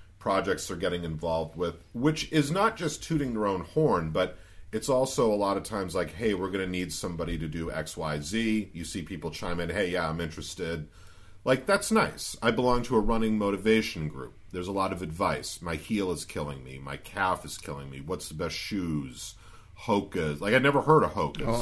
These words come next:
Speaker 2: I, I'm sure you just complain incessantly on
Speaker 1: Yeah.
Speaker 2: that group.
Speaker 1: Well, and, and there is a lot of, like, "Hey, look at," there's a lot of selfies, but, you know, it's, like, people getting in shape, so you would expect that.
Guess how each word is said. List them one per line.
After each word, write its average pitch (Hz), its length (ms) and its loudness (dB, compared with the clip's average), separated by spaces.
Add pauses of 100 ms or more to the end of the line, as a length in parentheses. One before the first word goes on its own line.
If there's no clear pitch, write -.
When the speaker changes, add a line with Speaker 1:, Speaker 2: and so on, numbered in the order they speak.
(140)
Speaker 2:
I, 123 120 0
I'm 117 100 2
sure 127 340 2
you 117 200 2
just 110 260 -2
complain 113 720 0
incessantly 113 840 0
on 123 60 6
Speaker 1:
Yeah. 107 180 8
Speaker 2:
that - 160 -10
group. - 360 -10 (100)
Speaker 1:
Well, 151 280 10
and, 175 180 2
and 175 220 2
there 196 140 8
is 202 140 6
a 175 40 4
lot 120 300 4
of, 104 160 2
like, 95 240 4
"Hey, 113 300 4
look 101 200 0
at," 110 120 -6
there's 123 140 0
a 131 40 -2
lot 123 160 4
of 98 60 0
selfies, 80 760 -2
but, 175 180 0
you 226 60 2
know, 175 200 6
it's, 147 240 0
like, 131 260 0
people 170 220 -2
getting 107 280 12
in 78 120 0
shape, - 420 -10
so - 100 -6
you 98 160 0
would 87 120 -2
expect - 460 -8
that. - 200 -14